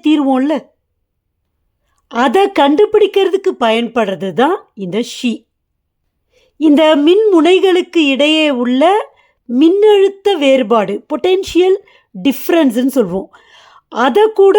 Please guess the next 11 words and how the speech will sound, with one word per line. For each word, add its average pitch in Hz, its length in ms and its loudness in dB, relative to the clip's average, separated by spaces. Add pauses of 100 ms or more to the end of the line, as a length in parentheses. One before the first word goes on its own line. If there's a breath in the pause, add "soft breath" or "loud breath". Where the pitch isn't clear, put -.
(100)
வோல்ட் 320 380 0
மீட்டர்னால 254 760 -2 (100)
நம்மளால 208 420 -6
கண்டுபிடிச்சிட 208 640 -8
முடியும். 190 460 -10 (460)
ஆனா 180 340 -8 (1120 soft breath)
அந்த 190 300 -6
மின்கலத்துல 320 840 0 (420)
ரெண்டு 311 500 2
மின்முனைகள் 247 640 2
இருக்கும். 214 340 -2